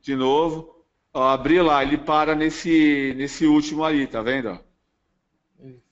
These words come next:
Speaker 1: Tá vendo? Ele passa, ele passa lá, ó. Eu não tô vendo a resposta da galera, mas tudo bem. Eu não
Speaker 2: Tá.
Speaker 1: tô vendo, ó. Eu posso continuar só pra não perder aqui, mas
Speaker 2: É.
Speaker 1: eu não tô vendo o que o pessoal tá mandando pra mim.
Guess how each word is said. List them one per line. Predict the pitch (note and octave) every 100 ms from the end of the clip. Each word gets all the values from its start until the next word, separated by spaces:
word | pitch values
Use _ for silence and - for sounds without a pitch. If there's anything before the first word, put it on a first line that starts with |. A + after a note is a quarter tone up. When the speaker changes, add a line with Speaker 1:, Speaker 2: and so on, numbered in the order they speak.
| -
Speaker 1:
Tá | A2+
vendo? | A#2+ B2+
Ele | B2+ C3+
passa, | C3 C#3 C#3 D3 C#3 A2
ele | B2+
passa | B2+ B2 B2 C#3
lá, | A#2+ G#2+
ó. | F#2 - _ _ _
Eu | B2
não | C3
tô | C#3+ C3+
vendo | C#3+ C3+
a | C#3
resposta | C#3 C3 C#3 C3+
da | C#3
galera, | C#3+ D#3+ B2+ A2+
mas | A#2
tudo | G#3+ A#3
bem. | D#3+ B2 - _ _ _ _
Eu | -
não | C3+
Speaker 2:
Tá. | E3+
Speaker 1:
tô | -
vendo, | C3+ C3+ C3 C3+
ó. | B2 G#2+ F#2+ - _ _ _ -
Eu | B2
posso | C#3+ D3+
continuar | - D3+ D#3 C3 C3+ C#3+
só | -
pra | C#3 C#3+
não | C#3+
perder | C#3+ A#2+ B2+
aqui, | A#2 - A#2+
mas | E3+ A3+
Speaker 2:
É. | G3+
Speaker 1:
eu |
não | D3
tô | D3 B2+
vendo | C#3 C#3 C3+
o |
que | C3
o | C#3 B2+ -
pessoal | C3 C#3 C3+
tá | C3+
mandando | C3 C3+ C3+ C3+
pra | C3+ C#3
mim. | B2 G2+